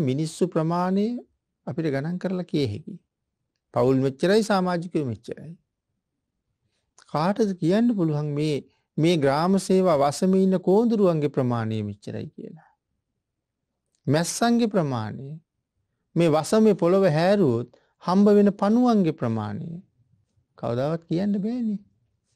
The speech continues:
ඉතින් එතකොට හිතන්න අනන්ත සක්වල අනන්ත ජීවීන් කියලා කියහම මේ කියන්න හදන්නේ අපායවල් වල පවා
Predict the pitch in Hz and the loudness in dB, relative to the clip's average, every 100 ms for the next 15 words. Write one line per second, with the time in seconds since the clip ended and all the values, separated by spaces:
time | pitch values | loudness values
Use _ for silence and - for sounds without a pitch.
0 | _ _ _ 139 139 117 160 147 117 110 | _ _ _ -6 -4 -4 -6 -6 -4 -4
1 | 147 143 117 131 147 156 127 120 113 - | -6 -4 -4 -4 -8 -8 -8 -8 -8 -6
2 | 147 123 120 143 156 156 120 127 147 147 | -4 -2 -4 -6 -6 -6 -4 -6 -4 -6
3 | 160 156 151 - - 147 170 180 - _ | -6 -8 -10 -10 -10 -10 -10 -12 -14 _
4 | _ _ _ _ _ _ _ _ - 160 | _ _ _ _ _ _ _ _ -4 -4
5 | 160 135 160 180 180 123 120 151 160 117 | -2 0 0 0 -2 -4 -4 -4 -2 -2
6 | 107 - _ _ _ _ _ _ _ _ | -4 -6 _ _ _ _ _ _ _ _
7 | - - 120 160 180 196 208 208 214 196 | -8 -6 -2 0 2 2 2 2 0 0
8 | 180 190 190 110 113 | -2 -4 -6 -8 -8